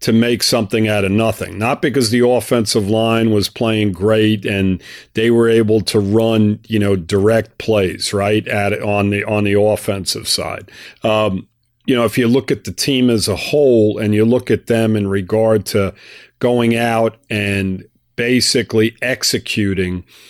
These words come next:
on offensive plays, the plays that are called, I think you'd, you, you know, you'd go back and if you watch game in and game out, you'll realize that Fitzpatrick created a lot of that on his own, right?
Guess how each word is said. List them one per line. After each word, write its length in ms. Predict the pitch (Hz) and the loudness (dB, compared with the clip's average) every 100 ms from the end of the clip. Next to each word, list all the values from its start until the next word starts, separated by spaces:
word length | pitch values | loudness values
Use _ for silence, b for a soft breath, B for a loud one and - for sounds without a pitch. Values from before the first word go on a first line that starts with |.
| B | B
on 220 | 110 107 107 | -4 -2 0
offensive 680 | 117 110 - 110 95 101 - | 0 0 -2 -4 -4 -8 -8
plays, 420 | - 127 120 101 | -4 -2 0 -2
the 100 | 107 | -8
plays 460 | - 117 117 107 - | -6 -2 0 0 0
that 180 | 104 | -2
are 100 | 98 | -2
called, 640 | - - 143 151 123 110 95 B B B - | -6 -4 2 2 2 0 -4 B B B -6
I 140 | 110 | -6
think 340 | - 147 123 | -2 -2 -2
you'd, 340 | 131 117 107 - | -2 -2 -4 -6
you, 140 | 143 | -2
you 160 | 131 123 | 0 2
know, 100 | 117 | 0
you'd 260 | 107 101 | 0 -2
go 120 | 131 120 | 0 0
back 420 | 113 127 127 - | 0 -2 -2 -2
and 120 | 107 | -2
if 160 | 98 113 | -2 -2
you 80 | |
watch 320 | 107 120 110 - | 0 0 -2 -2
game 260 | 120 113 | 0 0
in 60 | 113 | 0
and 120 | 104 | -2
game 260 | 113 113 113 | -2 0 0
out, 220 | 120 117 | 0 0
you'll 180 | 104 101 | 0 0
realize 560 | 113 127 117 107 98 | 2 2 2 2 0
that 180 | 87 98 | -2 -4
Fitzpatrick 680 | - 101 - 123 135 - 123 | -6 -8 -6 -4 -2 -4 -6
created 520 | - 113 110 117 110 | -4 -2 0 0 0
a 60 | 104 | 0
lot 300 | 101 104 104 | 0 0 0
of 80 | 104 | 0
that 200 | 98 95 | 0 0
on 220 | 95 92 | -2 -4
his 200 | 90 85 | -4 -2
own, 280 | 104 85 78 | -2 -4 -6
right? 360 | 82 98 107 | -4 -2 -2